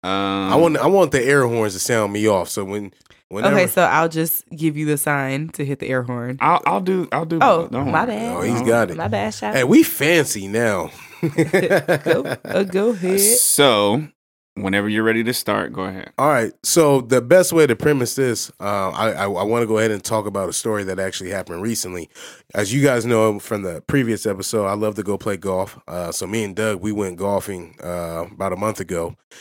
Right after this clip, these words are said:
Speaker 2: and there was a gentleman, uh, I called Wingstop. <laughs> And I, I called the Wingstop guy. This is a hilarious story. None of them know about this. I called the Wingstop guy,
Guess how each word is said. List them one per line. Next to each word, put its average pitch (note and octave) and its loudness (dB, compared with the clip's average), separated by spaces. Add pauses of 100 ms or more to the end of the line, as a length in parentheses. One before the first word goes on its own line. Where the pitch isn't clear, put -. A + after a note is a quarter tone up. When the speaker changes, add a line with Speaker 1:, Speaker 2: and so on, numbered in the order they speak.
(160)
Speaker 2:
and G2 -6
there G#2+ 0
was F#2+ -4
a F#2+ -6
gentleman, G#2+ -2
uh, F2 -6 (180)
I A2+ -2
called B2 0
Wingstop. C3 -2 (680)
<laughs> - -14 (640)
And A#2 0
I, A2+ 0
I A2 -2
called D#3 2
the C#3+ 2
Wingstop C3 4
guy. G2+ 2
This A2+ -2
is G2 -8
a F#2 -4
hilarious F#2+ -2
story. F#2 -2
None G#2+ 0
of F#2+ -4
them F2+ -6
know F2 -4
about D#2+ -6
this. E2 -6
I D#2+ -8
called C3+ 2
the G#2+ 2
Wingstop A2 -2
guy, E2+ -6